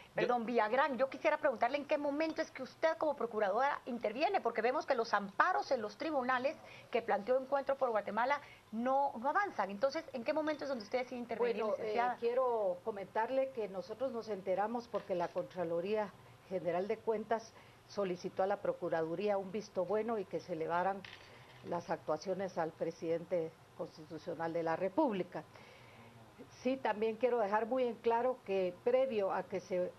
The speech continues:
Speaker 2: suscribiera este contrato, en ningún momento la Dirección General de Aero-, Aeronáutica Civil solicitó el visto bueno a la Procuraduría. En tal sentido, nosotros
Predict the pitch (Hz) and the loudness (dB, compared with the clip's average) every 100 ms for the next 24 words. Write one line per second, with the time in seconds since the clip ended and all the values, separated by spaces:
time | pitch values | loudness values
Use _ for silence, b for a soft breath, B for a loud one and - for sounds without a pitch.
0 | - - - - - - - - - 196 | -20 -20 -20 -20 -20 -20 -20 -14 -10 -10
1 | - 185 190 233 247 240 269 269 269 262 | -4 -2 0 2 2 2 -2 2 2 10
2 | 233 262 277 294 - B B B - 196 | 10 10 4 2 0 B B B -2 -2
3 | 175 185 170 226 233 262 254 262 254 269 | -2 -4 -2 -2 2 4 4 2 2 2
4 | 277 269 202 190 185 170 - 214 202 220 | 2 -4 2 2 4 0 -4 -6 -4 -4
5 | 214 190 190 208 202 175 - - 160 175 | 0 0 2 0 0 -4 -6 -14 -4 -2
6 | 165 196 208 - 226 - 180 247 254 B | 0 -2 -4 -4 -4 -2 -2 -2 -4 B
7 | B - - 208 190 202 190 208 202 185 | B -8 -2 -2 -2 -4 -2 0 0 -2
8 | 208 208 214 185 202 202 180 160 160 147 | -6 -4 -4 0 0 0 0 0 -2 -4
9 | 147 165 170 165 185 214 - - B B | -4 -2 0 0 0 0 -2 -16 B B
10 | B B 196 226 262 285 285 - 262 277 | B B -2 0 0 2 0 2 2 2
11 | 254 208 220 233 226 - | 2 -2 0 0 -2 -4